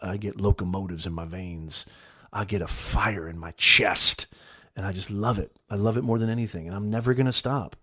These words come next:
I'm never gonna stop, ever. So I'm very, very, uh, very, very, uh, you know, I, I wouldn't recommend it to anybody. Uh, I work all the time, eight days a week. Steven says, "Fathers of modern management,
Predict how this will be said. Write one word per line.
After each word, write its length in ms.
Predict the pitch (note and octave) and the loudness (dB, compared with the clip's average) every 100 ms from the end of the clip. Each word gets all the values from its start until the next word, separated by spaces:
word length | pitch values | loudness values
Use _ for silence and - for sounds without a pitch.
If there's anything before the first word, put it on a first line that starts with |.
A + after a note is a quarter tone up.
| - - - | -20 -20 0
I'm 260 | C3 C#3+ C#3+ | 4 6 10
never 260 | E3 G3 G3 | 12 12 12
gonna 180 | G3 | 12
stop, 460 | - - F#3+ G#2 - - _ _ _ _ | 10 12 12 10 4 -14 _ _ _ _
ever. 360 | D3+ D#3 A2+ D#2+ - _ _ _ _ - - - - - - _ | 6 8 6 4 -12 _ _ _ _ -20 -20 -20 -20 -20 -20 _
So 420 | - A#2+ A#2 A#2 C3 | 0 4 4 4 2
I'm 160 | A#2+ | 0
very, 260 | B2+ C#3 C#3 | 2 4 4
very, 400 | C3+ B2+ B2 - | 4 4 0 -2
uh, 280 | B2 A#2 A#2 - | -2 0 -2 -4
very, 340 | A#2 B2+ C3+ | -2 0 2
very, 320 | A#2+ A2 G2+ - | 0 -2 -4 -6
uh, 380 | A2+ A2+ B2+ B2+ | -8 -6 -6 -4
you 160 | B2+ A2 | -2 -2
know, 120 | G#2+ | 0
I, 140 | - | 0
I 100 | - | 2
wouldn't 240 | A#2+ D#3 C#3+ | 4 4 6
recommend 420 | C#3 B2 A#2+ A2 | 4 4 2 2
it 80 | G#2 | 0
to 80 | G2 | -4
anybody. 480 | F#2+ E2+ D#2+ D#2+ - | -4 -6 -8 -10 -12
Uh, 240 | - F#2 F2+ | -6 -4 -4
I 100 | G2 | -2
work 260 | G2+ G#2+ - | 0 0 -2
all 180 | G2+ F#2 | -4 -4
the 100 | F2+ | -4
time, 300 | F2+ D2+ C#2+ | -6 -8 -6
eight 160 | A2 G2 | -4 -2
days 220 | F#2+ F2 | -4 -6
a 60 | E2+ | -8
week. 260 | D#2 - | -12 -10
Steven 360 | - C#3+ D3+ C3 | -2 2 4 4
says, 200 | B2 G#2 | 2 0
"Fathers 560 | - D#3 F#3 F3+ E3+ | 2 4 6 6 4
of 160 | C#3+ A#2 | 4 0
modern 480 | A2+ C3 D3 C#3+ C3+ | 0 0 0 0 0
management, 600 | C3+ C#3+ B2 G2 D2+ | 2 2 0 -2 -12